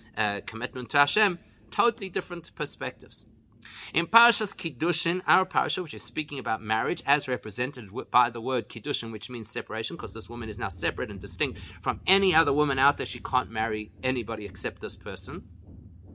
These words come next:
The Inyan HaKiddushin and Seder Avodah Al Derech HaRogel. That represents how a person approaches holiness, step by step, incrementally. You do what you have to do, and as it makes sense, and you grow into the role.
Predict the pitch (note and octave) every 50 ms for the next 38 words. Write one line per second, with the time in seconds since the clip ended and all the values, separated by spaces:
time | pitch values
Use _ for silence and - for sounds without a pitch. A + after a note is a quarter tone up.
0 | - - - - - - - - - - - - - G#2+ A#2 C3+ E3 F3+ F3 D#3+
1 | C#3+ C3+ - - C3+ - F#3+ G3 F#3 - D#3+ C#3+ B2+ B2 - E3 E3 D#3+ D3+ C#3
2 | C#3 C3+ E3 F3 C#3+ C#3+ C#3 C#3 C3 C#3 D3 C#3+ - - B2 B2 B2 A#2+ A2+ -
3 | - - - - - - - - F#2 F2 C3 E3+ A3 - C3 D#3 D#3 - D3 C3+
4 | - - E3 D3+ C#3 C#3 - - - - - - C#3 C#3+ D3 C3 B2 - C#3+ C#3
5 | C3 - B2 A2+ G2+ - - - C3+ C3+ C3+ - - A2 - - C#3+ D3+ D3+ D3+
6 | D#3+ F3+ F#3+ F3+ - - - - - - - - - G#3+ A3 A3 - C#3+ D3 C#3+
7 | C3+ - - - D#3+ D#3 - - B3+ A#3 A3 - - C3 A#2 B2 B2 B2+ B2 C3
8 | B2 B2 B2+ B2 - - - - G#2 G#2+ G2+ G2 - E3 G3+ A3 A3 G#3+ G#3 F#3
9 | - A2+ A#2+ - - A#2 - - - F3 F3+ E3+ - - - - A2+ G#2+ G#2+ D3
10 | D#3+ D#3+ D#3 D3+ - - - - - - C#3 C#3+ C#3 C#3 - D3+ E3 D#3 - -
11 | - - C#3 C3+ B2+ - - D3 D3 D3 - D3+ E3 F3 F#3 E3 D3 G3 A#3+ C#4
12 | C#4 C4 A#3 G#3+ F#3 - D3 C3+ B2+ A#2 A2 G2 - - -